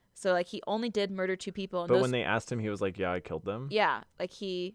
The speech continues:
Speaker 1: he admitted to it. He just wanted that piece of, of cheddar cheese and the apple pie.
Speaker 2: Yeah.
Speaker 1: And then he told them.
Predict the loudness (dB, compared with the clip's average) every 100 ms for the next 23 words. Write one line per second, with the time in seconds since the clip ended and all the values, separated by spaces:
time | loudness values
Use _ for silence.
0 | _ -12 -2 -2 -2 -4 -6 -6 -6 -4
1 | -2 -2 -2 -2 0 -4 -4 -8 -6 -10
2 | -8 -6 -6 -6 -4 -4 -6 -8 -8 -8
3 | -8 -6 -6 -4 -2 -2 -4 0 0 0
4 | -2 -6 -8 -6 -6 -4 -4 -6